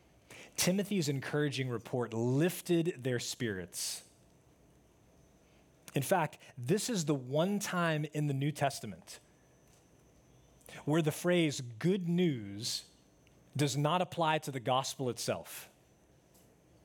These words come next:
This is the one and only time that that phrase does not apply to the gospel itself. Instead, it applies to Timothy's report about the Thessalonians' faith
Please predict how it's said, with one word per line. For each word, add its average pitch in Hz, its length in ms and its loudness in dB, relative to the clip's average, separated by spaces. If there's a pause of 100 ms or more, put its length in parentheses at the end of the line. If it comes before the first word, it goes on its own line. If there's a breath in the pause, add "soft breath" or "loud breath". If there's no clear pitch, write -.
(120)
This 175 240 2
is 160 120 -2
the 147 100 2
one 143 360 2
and 220 100 2
only 214 240 2
time 180 340 0
that 123 120 -4
that 143 180 2
phrase 139 440 0
does 151 400 2
not 170 340 2
apply 143 400 0
to 139 120 -6
the 127 80 -6
gospel 127 460 0
itself. 131 440 2
Instead, 160 540 4 (240 loud breath)
it 170 120 4
applies 170 600 0
to - 100 -6
Timothy's 185 800 2
report 135 720 0
about 139 340 2
the 151 60 -4
Thessalonians' 135 720 0
faith 170 420 0